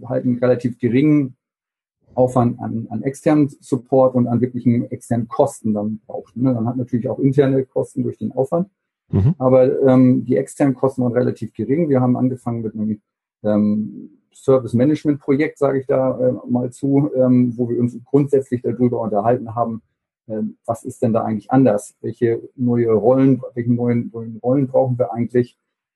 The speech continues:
Speaker 1: Ähm, welche, welche Tools brauchen wir dafür? Ähm, nicht I-T-Tools, sondern welche, welche, äh, ähm, Handwerkszeuge brauchen wir, um, äh, überhaupt in diese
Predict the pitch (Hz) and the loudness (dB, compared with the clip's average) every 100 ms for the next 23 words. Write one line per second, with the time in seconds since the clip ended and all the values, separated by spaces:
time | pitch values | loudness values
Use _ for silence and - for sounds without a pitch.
0 | _ 120 113 113 123 113 117 117 110 113 | _ -2 0 0 -2 -2 -2 2 2 2
1 | 101 110 107 104 - 151 - 113 117 113 | 0 -4 -4 -8 0 0 0 -4 -2 0
2 | 110 107 - 120 113 113 - 110 107 107 | 0 0 2 4 4 2 -2 0 2 2
3 | 110 - - - _ _ _ _ _ _ | 0 -8 -20 -20 _ _ _ _ _ _
4 | - _ _ 127 117 - _ - 104 - | -20 _ _ -6 -6 -6 _ -10 -8 -8
5 | 147 160 147 143 - 117 113 107 110 117 | -8 2 2 2 0 0 0 -2 -2 -4
6 | 98 107 101 104 98 _ _ _ _ - | -2 -6 -2 -2 -2 _ _ _ _ -4
7 | 110 104 - 107 104 101 - _ - 147 | 2 2 2 0 0 0 -6 _ -4 -2
8 | - 117 120 - 131 117 113 101 117 117 | 2 0 0 -2 2 4 2 2 2 4
9 | 110 117 113 - 120 117 117 - 110 107 | 2 2 0 0 0 0 -2 -4 0 0
10 | 104 98 110 104 110 110 101 101 | 0 -6 -6 -4 -2 -2 -4 -4